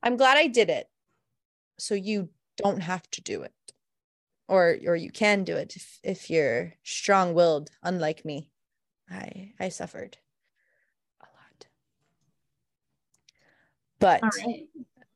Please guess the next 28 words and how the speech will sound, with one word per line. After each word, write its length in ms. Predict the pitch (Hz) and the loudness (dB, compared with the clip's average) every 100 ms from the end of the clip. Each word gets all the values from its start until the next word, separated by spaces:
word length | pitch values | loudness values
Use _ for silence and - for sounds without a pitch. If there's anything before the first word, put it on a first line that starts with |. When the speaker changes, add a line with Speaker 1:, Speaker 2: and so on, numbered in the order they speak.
| - | -4
Speaker 1:
that, 360 | 196 190 185 - | 4 6 6 2
Speaker 2:
But 300 | - - - _ _ - | -6 -12 -14 _ _ 0
Speaker 1:
that's, 580 | 190 190 - - - - | 4 4 0 -10 -12 -8
you 120 | 185 | -8
know, 220 | 143 156 _ _ | -8 -10 _ _
that 200 | 185 180 | -6 -4
was 180 | 170 170 | -4 -4
the 120 | 147 | -2
walking. 480 | 135 127 160 - 165 _ _ | 0 0 -4 -12 -16 _ _
That, 260 | - 175 - | -8 -6 -6
that, 180 | 165 - _ - | -8 -10 _ -10
that 180 | - - | -10 -8
was 140 | - | -10
the 100 | 92 | -6
walking. 460 | - - - 175 170 _ _ _ | -6 -6 -8 -12 -14 _ _ _
Speaker 2:
As 200 | - 185 | -2 -2
Speaker 1:
Part. 80 | 202 185 | -2 0
Speaker 2:
any 220 | 196 180 | 0 0
theme 180 | - 175 | -4 -10
park 220 | 170 160 - | -8 -8 -8
trip 260 | - - 180 | -8 -6 -6
is, 420 | 170 180 - - _ _ | -6 -6 -10 -14 _ _
it's 80 | - | -4
always 280 | 175 165 165 | -2 -2 -4
hard 200 | 85 - | -6 -6
on 160 | 202 | -8
your 100 | 190 | -8
feet. 460 | - - 107 - | -8 -10 -10 -10